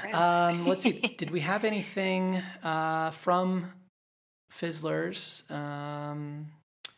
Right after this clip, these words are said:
Speaker 1: Mike has a non-email related question.
Speaker 2: Okay, awesome. Let's do it.
Speaker 1: Yeah. Um,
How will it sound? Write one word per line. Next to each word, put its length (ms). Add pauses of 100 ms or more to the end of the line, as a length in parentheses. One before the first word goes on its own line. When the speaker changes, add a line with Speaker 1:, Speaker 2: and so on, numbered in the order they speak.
(360)
Speaker 1:
Mike 380
has 180
a 80
non-email 760
related 500
question. 300
Speaker 2:
Okay, 200 (160)
awesome. 300 (100)
Let's 240
do 140
it. 160 (840)
Speaker 1:
Yeah. 140 (600)
Um, 500